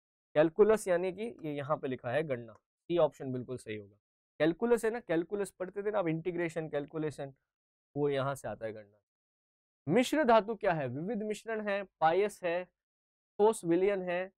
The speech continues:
कोलाइडी विलयन है। सही बात है, ठोस विलयन होगा। देखो यार, तांबे के अंदर टिन को मिलाना है, ब्रॉन्ज तैयार करना है, तो दोनों धातुओं को पहले पिघालना पड़ेगा,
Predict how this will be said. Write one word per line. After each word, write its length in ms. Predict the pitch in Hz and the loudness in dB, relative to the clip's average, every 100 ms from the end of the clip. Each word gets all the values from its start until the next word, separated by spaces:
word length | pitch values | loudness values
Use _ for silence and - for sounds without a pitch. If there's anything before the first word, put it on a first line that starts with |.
| _ _ _ | _ _ _
कोलाइडी 400 | 156 156 170 170 | 0 4 4 2
विलयन 360 | 143 131 120 107 | 0 0 -4 -8
है। 100 | 101 _ _ _ _ _ _ _ - | -16 _ _ _ _ _ _ _ 4
सही 100 | 233 | 6
बात 300 | 233 151 131 | 8 8 6
है, 100 | 117 | -4
ठोस 460 | 113 - 226 247 - | -10 2 4 4 2
विलयन 300 | 175 180 156 | 2 2 0
होगा। 280 | 131 110 104 _ _ _ | -4 -6 -10 _ _ _
देखो 240 | 190 220 262 | 2 6 10
यार, 320 | 240 226 233 202 _ _ _ _ _ _ _ | 10 10 8 2 _ _ _ _ _ _ _
तांबे 380 | 190 196 220 240 | 8 8 8 6
के 140 | 240 247 | 6 2
अंदर 340 | 233 233 233 | 0 0 0
टिन 320 | 226 240 247 | -2 -4 0
को 160 | 233 233 | 6 8
मिलाना 320 | 220 220 226 | 8 4 2
है, 80 | 220 | 0
ब्रॉन्ज 440 | 151 165 202 220 | 4 6 6 4
तैयार 280 | - 185 180 | 2 4 4
करना 240 | 165 147 | 4 -2
है, 80 | 156 | -2
तो 100 | 165 | 0
दोनों 300 | 196 208 240 | 2 4 4
धातुओं 320 | 202 175 196 | 2 2 0
को 100 | 208 | -2
पहले 220 | 214 196 208 | 0 2 0
पिघालना 520 | 180 143 180 190 180 | -2 6 6 8 2
पड़ेगा, 420 | 143 123 107 98 | 0 -2 -4 -10